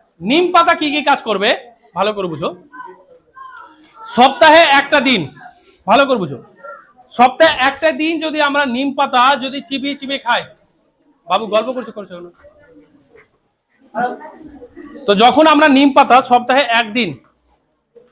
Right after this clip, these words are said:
যখন আমরা চিবিয়ে চিবিয়ে খাবো, চিবিয়ে চিবিয়ে কখন খাবো? বেশি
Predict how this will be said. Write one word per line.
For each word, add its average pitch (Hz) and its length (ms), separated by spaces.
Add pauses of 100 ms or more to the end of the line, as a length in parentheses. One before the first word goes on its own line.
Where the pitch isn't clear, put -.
(260)
যখন 214 260
আমরা 285 140 (100)
চিবিয়ে 254 300
চিবিয়ে 262 280
খাবো, 185 200 (140)
চিবিয়ে 254 300
চিবিয়ে 277 260
কখন 247 240
খাবো? 202 160 (1160)
বেশি 320 220